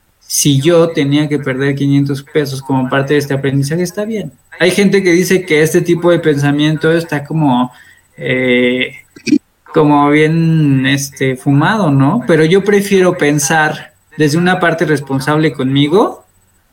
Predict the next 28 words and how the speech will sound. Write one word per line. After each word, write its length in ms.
a 60
estarme 400
victimizando 760
de 160
la 140
gente 680
y 80
de 100
las 220
cosas, 840
¿sabes? 500
Al 160
final, 500
pues 180
sí 100
lo 160
perdí, 300
pero 180
es 80
mejor 320
soltarlo 640
y 100
es 80
mejor 380
decir, 300
"Bueno, 300
ya 340
pasó", 560